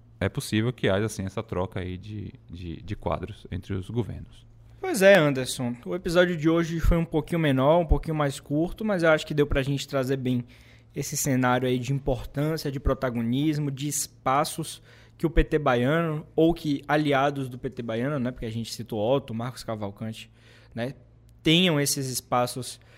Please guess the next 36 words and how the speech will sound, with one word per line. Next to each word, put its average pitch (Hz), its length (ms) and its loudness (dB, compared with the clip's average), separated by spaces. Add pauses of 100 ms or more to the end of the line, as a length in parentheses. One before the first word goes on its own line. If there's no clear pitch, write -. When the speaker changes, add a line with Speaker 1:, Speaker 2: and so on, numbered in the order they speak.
(260)
Speaker 2:
no 135 220 -2
governo 131 380 0
federal. 127 580 2
A 233 80 -6
gente 165 220 -4
vai 143 120 2
esperar 135 340 2
mesmo 123 260 -2
pra 123 160 -4
ver 117 140 -4
o 117 40 -4
que 131 80 -8
é 120 40 -10
que 123 100 -8
vai 117 100 -2
ser 117 140 -8
concretizado. 123 760 -2
A 151 40 -2
gente 127 200 -6
já 123 80 -8
tem 120 140 -6
essas 120 160 -10
sinalizações. 120 960 -6 (680)
Então, 156 400 2
agora 156 440 4 (480)
nos 151 240 0
resta 147 600 0
aguardar 143 760 4 (540)
e, 196 160 0
claro, 131 480 4 (220)
semana 135 340 -2
que 127 140 -10
vem, 143 360 0
nas 139 160 0
semanas 127 300 -2
seguintes, 123 500 -8